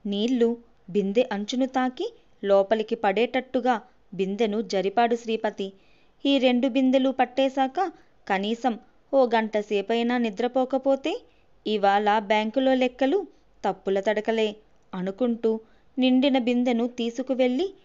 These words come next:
వంటింట్లో స్టీలు డ్రమ్ములో నీళ్లు పోసి మళ్లీ కుళాయి కింద పెట్టాడు బిందెను. సరిగ్గా అదే నిమిషంలో గేటు ముందు రెండు రిక్షాలు ఆగాయి. ఆ రిక్షాలలో నుండి దిగుతున్నది అమ్మా, నాన్న, తన చెల్లెలు.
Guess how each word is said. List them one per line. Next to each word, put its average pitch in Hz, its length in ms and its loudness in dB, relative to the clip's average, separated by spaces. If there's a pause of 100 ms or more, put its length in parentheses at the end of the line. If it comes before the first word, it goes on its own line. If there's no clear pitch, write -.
(260)
వంటింట్లో 226 640 0 (340)
స్టీలు 220 380 0
డ్రమ్ములో 226 460 0
నీళ్లు 233 380 0
పోసి 233 480 -2 (380)
మళ్లీ 190 320 -2
కుళాయి 240 380 2
కింద 240 220 -2
పెట్టాడు 233 480 0
బిందెను. 208 500 -4 (480)
సరిగ్గా 202 560 0 (440)
అదే 190 320 2
నిమిషంలో 240 640 0 (320)
గేటు 247 320 4
ముందు 254 420 2 (280)
రెండు 208 280 2
రిక్షాలు 233 480 -2
ఆగాయి. 240 580 0 (420)
ఆ 208 140 2
రిక్షాలలో 247 640 0
నుండి 240 280 2
దిగుతున్నది 240 720 -2 (320)
అమ్మా, 196 360 -4
నాన్న, 233 460 -2 (480)
తన 269 80 4 (160)
చెల్లెలు. 240 420 2